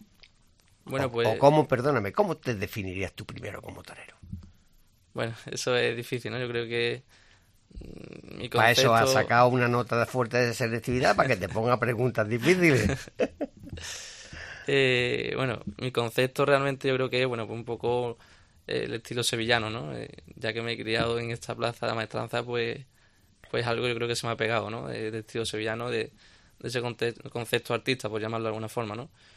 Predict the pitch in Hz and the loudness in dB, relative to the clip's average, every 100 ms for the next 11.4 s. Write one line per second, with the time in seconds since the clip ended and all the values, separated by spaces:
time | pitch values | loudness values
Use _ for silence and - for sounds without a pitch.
0 | _ _ - 123 123 117 143 143 131 131 | _ _ -4 0 2 2 2 2 0 -2
1 | 131 123 123 123 127 127 127 123 120 120 | 0 0 0 -2 -4 -2 -2 0 0 2
2 | 123 113 127 131 123 117 - 110 - 123 | 2 2 -2 -2 -4 -4 -8 -12 -10 -6
3 | 123 120 127 120 120 120 117 120 127 131 | -6 -4 -4 -2 -2 -2 0 0 0 0
4 | 113 - - _ _ _ _ _ _ _ | -4 -8 -14 _ _ _ _ _ _ _
5 | 127 120 110 120 123 123 123 127 120 120 | -8 -2 0 0 0 0 0 -2 -2 -2
6 | 117 117 127 131 131 123 123 117 113 110 | -4 -2 -2 -2 -2 0 0 0 -2 0
7 | 117 120 120 147 _ - - _ - 123 | 0 0 -4 -8 _ -20 -20 _ -6 -2
8 | 120 104 - - 120 113 120 127 131 127 | -2 -4 -8 -4 -2 0 0 0 0 2
9 | 120 127 120 123 117 120 135 135 117 - | 2 2 0 -2 -4 -2 -2 -2 -4 -2
10 | 113 117 123 117 120 123 123 - 117 113 | 0 -2 -4 -2 0 -2 -4 -2 -2 0
11 | 110 110 110 | -2 -6 -10